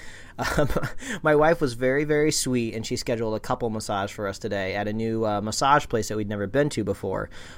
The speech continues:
Um, and we were, you know, looking forward to being, like, relaxed, and I thought, like, "Man, we're gonna record the podcast right after this massage.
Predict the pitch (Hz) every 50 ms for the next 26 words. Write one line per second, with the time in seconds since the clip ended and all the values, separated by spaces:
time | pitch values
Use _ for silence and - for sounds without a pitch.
0 | - - - 117 113 110 107 113 113 120 131 143 147 143 143 147 143 135 131 135
1 | 127 - 147 131 - 147 135 131 131 123 110 110 123 123 123 123 117 107 - 120
2 | 117 113 113 113 117 117 117 - - - 123 113 110 - - 113 - 85 92 -
3 | 135 143 160 151 127 123 147 151 147 120 110 110 107 - 127 120 113 107 - -
4 | 127 123 127 127 - - 135 131 127 123 - 123 120 123 127 123 120 117 127 110
5 | 113 107 - 107 98 - - 131 120 127 131 131 135 139 -